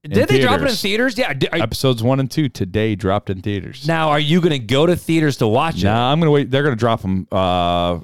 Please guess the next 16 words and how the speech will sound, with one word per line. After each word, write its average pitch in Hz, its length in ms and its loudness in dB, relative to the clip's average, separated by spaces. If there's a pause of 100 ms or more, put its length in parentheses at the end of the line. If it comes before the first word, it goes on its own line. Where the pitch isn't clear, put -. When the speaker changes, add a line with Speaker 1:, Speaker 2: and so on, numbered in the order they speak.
Speaker 1:
in 90 160 -4
December, 80 480 -4
I 69 100 -6
believe, 67 460 -10
is 69 140 -12
what 69 160 -8
I 67 100 -8
heard. 64 540 -12 (340)
So 62 540 -12
I'll 95 80 -2
just 107 160 -10
wait 67 200 -8
for 69 120 -8
a 71 60 -6
couple 67 280 -10
weeks. 67 360 -12